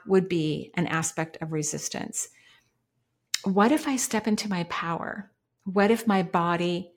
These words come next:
feels powerful beyond measure?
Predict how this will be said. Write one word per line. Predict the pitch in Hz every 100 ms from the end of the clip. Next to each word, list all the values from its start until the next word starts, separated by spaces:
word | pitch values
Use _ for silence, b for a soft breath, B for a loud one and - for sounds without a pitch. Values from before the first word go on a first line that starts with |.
| _ _
feels | - - - 175 175 170 165 - _ _ _ _ _ _
powerful | - - - 180 175 170 170 - 62 196 - _ -
beyond | 170 170 165 165 - - _ _ -
measure? | 175 170 170 - 67 202